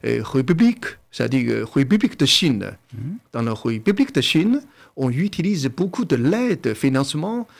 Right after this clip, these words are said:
Speaker 1: de l'étranger, envoyé des étudiants en Europe. Par
Speaker 2: Mhm.
Speaker 1: exemple,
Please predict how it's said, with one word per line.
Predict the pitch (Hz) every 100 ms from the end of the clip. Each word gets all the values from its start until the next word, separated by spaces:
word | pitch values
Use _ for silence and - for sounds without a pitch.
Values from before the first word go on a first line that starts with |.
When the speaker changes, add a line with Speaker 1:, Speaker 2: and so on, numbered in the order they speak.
| _ -
Speaker 1:
de |
l'étranger, | 127 175 - 147 131 147 220 254 - - - - -
envoyé | 139 127 139 135 180 247 247
des | 151 127 127
étudiants | 160 165 151 165 220 254 _ _ _ _ _ _ _
en | 190
Europe. | 165 123 139 - - 117
Par | 123
Speaker 2:
Mhm. |
Speaker 1:
exemple, | 147 147 147 127